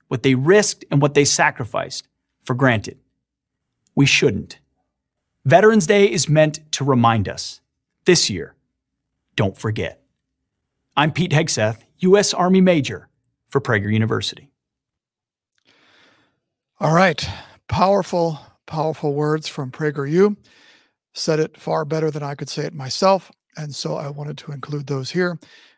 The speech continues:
Speaker 2: with a great thanks to PragerU for that video, to Pete Hegseth for putting that together. I am in awe of those who have served. I'll just say it like that. Thank you for your service on this Veterans Day.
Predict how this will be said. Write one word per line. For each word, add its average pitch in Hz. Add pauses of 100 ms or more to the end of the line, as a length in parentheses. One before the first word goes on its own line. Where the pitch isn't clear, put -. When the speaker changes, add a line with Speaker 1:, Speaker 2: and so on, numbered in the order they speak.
(140)
Speaker 2:
with 131
a 147
great 147
thanks 139
to 143
PragerU 139
for 131
that 127 (240)
video, 156 (260)
to -
Pete 131
Hegseth 143
for 147
putting 139
that 135
together. 170 (720)
I 156
am 147
in 139
awe 151 (640)
of 143 (360)
those 135
who -
have 131
served. 120 (680)
I'll 139
just 123
say 139
it -
like 135
that. 107 (880)
Thank 170
you 165
for 151
your 147
service 120 (120)
on 143
this 131
Veterans 123
Day. 165